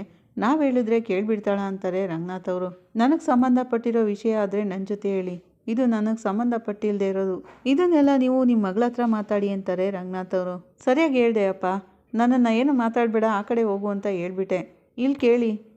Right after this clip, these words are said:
ನಿಮ್ ಮಗಳನ್ನ ಕೆಲ್ಸಕ್ಕೆ ಹೋಗ್ಬೇಡ ಅಂತ ಹೇಳ್ದೇ ಇರೋದು ನಿಮ್ ತಪ್ಪು." "ಹೌದು, ನಂದೇ ತಪ್ಪು, ನಾನ್ ಇಲ್ಲಿಗೆ ಬಂದ್ನಲ್ಲ ನಿಮ್ಗೆ ಹೇಳಕ್ಕೆ. ಇವ್ರೇನ್ ಮಹಾ ಕೆಲ್ಸ ಮಾಡ್ತಾರೆ, ಒಬ್ರು ಹೂ ಕಟ್ಟೋದು, ಇನ್ನೊಬ್ರು ಡ್ರೈವರು.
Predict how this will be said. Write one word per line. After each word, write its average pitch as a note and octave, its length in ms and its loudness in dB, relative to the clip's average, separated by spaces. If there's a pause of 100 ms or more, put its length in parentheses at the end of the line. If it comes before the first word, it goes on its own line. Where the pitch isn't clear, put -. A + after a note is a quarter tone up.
(140)
ನಿಮ್ C#4+ 200 4
ಮಗಳನ್ನ B3+ 420 4
ಕೆಲ್ಸಕ್ಕೆ A3+ 440 -2
ಹೋಗ್ಬೇಡ G#3+ 300 0
ಅಂತ G3+ 240 -2 (140)
ಹೇಳ್ದೇ G#3 360 0
ಇರೋದು F#3+ 320 -2
ನಿಮ್ G3+ 240 -2
ತಪ್ಪು." F#3 320 -4 (480)
"ಹೌದು, B3 340 2
ನಂದೇ G#3+ 340 0
ತಪ್ಪು, G3+ 320 0 (200)
ನಾನ್ A#3 240 2
ಇಲ್ಲಿಗೆ A#3 260 0
ಬಂದ್ನಲ್ಲ G3+ 380 0
ನಿಮ್ಗೆ F#3+ 280 -4
ಹೇಳಕ್ಕೆ. F#3 380 -2 (360)
ಇವ್ರೇನ್ C#4+ 360 4
ಮಹಾ A#3+ 220 2
ಕೆಲ್ಸ A#3+ 340 -2
ಮಾಡ್ತಾರೆ, A3 420 -2 (260)
ಒಬ್ರು A#3 300 2
ಹೂ A3+ 140 2
ಕಟ್ಟೋದು, G#3 440 0
ಇನ್ನೊಬ್ರು A3 440 0
ಡ್ರೈವರು. F#3 460 0